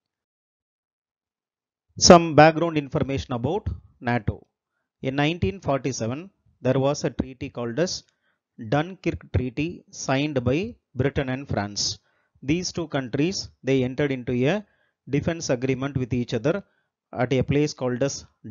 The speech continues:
Dunkirk in France, which is why it is called as Dunkirk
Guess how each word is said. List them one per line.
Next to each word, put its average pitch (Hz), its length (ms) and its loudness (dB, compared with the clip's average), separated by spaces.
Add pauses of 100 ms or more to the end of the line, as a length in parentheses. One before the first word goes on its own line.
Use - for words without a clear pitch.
Dunkirk 139 580 -2 (420)
in 151 240 -2
France, - 600 -6 (240)
which - 180 -2
is 143 160 0
why 151 60 0
it 139 160 -4
is 123 100 -4
called 117 260 -4
as 196 220 -4 (240)
Dunkirk 139 480 -2